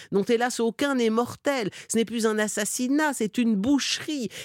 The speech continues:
et le malheureux se traîne dans toute la galerie tout en recevant des coups. Il crie, demande grâce, il supplie qu'on lui tranche la gorge une fois pour toutes.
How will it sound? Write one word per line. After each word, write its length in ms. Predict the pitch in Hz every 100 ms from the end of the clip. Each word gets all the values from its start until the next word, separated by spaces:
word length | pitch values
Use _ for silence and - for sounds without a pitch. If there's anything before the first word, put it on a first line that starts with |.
| -
et 80 |
le 100 | 214
malheureux 460 | 214 208 220 220 269
se 140 | -
traîne 340 | 220 - 254 220
dans 180 | 185 196
toute 240 | 294 269
la 160 | 226 190
galerie 440 | 208 208 220 269
tout 180 | 220 196
en 60 | 202
recevant 480 | - 220 190 208
des 180 | 185 220
coups. 360 | 190 285 254 214
Il 160 | 202
crie, 400 | - - 277 247
demande 500 | 185 208 208 214 214
grâce, 400 | 190 214 247 208
il 140 | 220 185
supplie 600 | - 254 233 - 285 294
qu'on 180 | 208 190
lui 200 | 190 180
tranche 460 | - 139 131 -
la 180 | 175 220
gorge 320 | 233 277 190
une 140 | 202 185
fois 160 | 175
pour 240 | - 208 -
toutes. 240 | 277 208